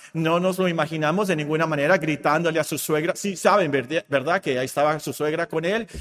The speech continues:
No lo imaginamos a él u-, una vez enfadado, desesperado, diciendo a la, a la, a la suegra, ¿verdad?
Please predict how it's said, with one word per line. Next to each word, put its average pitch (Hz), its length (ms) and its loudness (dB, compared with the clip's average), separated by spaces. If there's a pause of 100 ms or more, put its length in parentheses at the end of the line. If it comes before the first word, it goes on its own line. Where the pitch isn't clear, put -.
(140)
No 180 140 2
lo 202 120 4
imaginamos 185 640 0
a 156 140 6
él 196 180 4 (220)
u-, 160 100 -2
una 170 260 0
vez 180 280 2
enfadado, 156 560 2
desesperado, 156 500 0
diciendo 185 340 4
a 165 60 4
la, 156 300 4
a - 20 2
la, 143 140 2
a 139 260 -4
la 131 140 -2
suegra, 147 360 0
¿verdad? 190 380 2